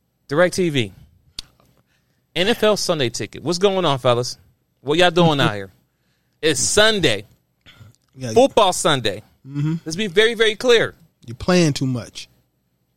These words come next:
Speaker 1: What y'all
Speaker 2: But
Speaker 1: being
Speaker 2: you're not.
Speaker 1: down right now is unacceptable.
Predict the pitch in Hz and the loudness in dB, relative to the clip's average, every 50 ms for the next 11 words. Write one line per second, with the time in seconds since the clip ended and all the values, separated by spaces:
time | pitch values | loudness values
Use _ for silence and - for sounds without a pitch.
0 | _ _ _ _ 113 127 120 - 156 165 196 202 185 160 131 135 135 147 160 175 | _ _ _ _ -12 -8 0 0 2 4 4 2 0 -2 -6 -8 -2 0 0 0
1 | 170 139 143 160 175 185 196 220 226 233 247 262 254 262 269 269 277 285 - - | 2 2 2 4 4 4 2 2 2 2 2 2 0 0 2 2 2 0 0 -2
2 | 143 135 127 - _ _ 180 196 214 220 233 214 - - 156 147 - - - 208 | -4 -4 -4 -6 _ _ 0 2 2 2 0 -2 0 0 0 0 0 2 4 4
3 | 214 214 - - 175 135 120 110 92 92 - | 4 4 2 -6 -4 -2 -4 -4 -4 -6 -12